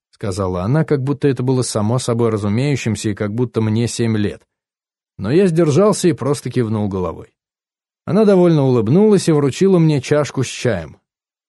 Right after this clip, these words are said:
"Отнеси отцу, он уже заждался добавки", —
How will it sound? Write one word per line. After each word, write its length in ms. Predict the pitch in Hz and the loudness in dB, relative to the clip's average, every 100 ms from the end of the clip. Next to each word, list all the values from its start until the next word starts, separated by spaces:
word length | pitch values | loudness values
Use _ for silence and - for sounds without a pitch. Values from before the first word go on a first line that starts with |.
| _ _ _ _ _ _ | _ _ _ _ _ _
"Отнеси 400 | 127 214 214 233 | 2 2 4 4
отцу, 340 | 139 - 120 | 2 0 -2
он 140 | 113 135 | 0 2
уже 180 | 123 | 2
заждался 520 | 120 135 117 104 - 113 | 2 2 2 0 -2 -2
добавки", — 440 | 104 71 - 82 | -2 -4 -12 -18